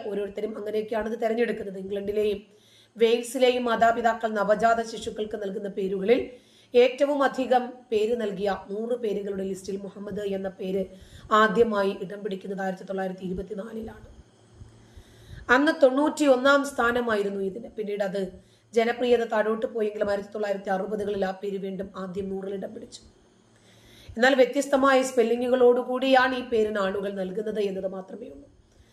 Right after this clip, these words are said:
ആൺകുട്ടികളുടെ പേരുകളിൽ ഇത്തവണ വലിയ കുതിപ്പ് നടത്തിയത് ലൂക്ക എന്ന പേരാണ്.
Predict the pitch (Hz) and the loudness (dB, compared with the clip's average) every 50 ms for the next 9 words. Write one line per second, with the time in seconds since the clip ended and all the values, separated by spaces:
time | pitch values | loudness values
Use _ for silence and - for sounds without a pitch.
0 | _ _ - - - - 214 220 220 220 233 226 233 214 220 208 208 - 220 208 | _ _ -20 -16 -2 0 2 2 2 0 0 0 0 0 2 0 2 2 2 4
1 | 208 214 208 208 208 208 196 - - 220 202 208 208 202 190 - - 185 190 202 | 4 4 2 2 2 0 -2 -2 0 2 2 4 4 2 0 -2 -2 -4 -2 2
2 | 220 240 233 233 - 190 180 220 214 - 247 233 220 208 180 185 180 - 202 196 | 2 2 2 2 -2 -6 -6 -6 0 2 2 4 4 2 0 -2 -2 -4 -4 -4
3 | 180 185 185 185 190 208 214 208 - - 247 233 233 233 208 190 202 214 208 269 | -4 -4 -2 -2 -2 -2 -4 -6 -2 2 2 2 2 0 -2 -8 -12 -14 -12 -12
4 | 247 247 - - - - _ | -12 -12 -12 -14 -20 -20 _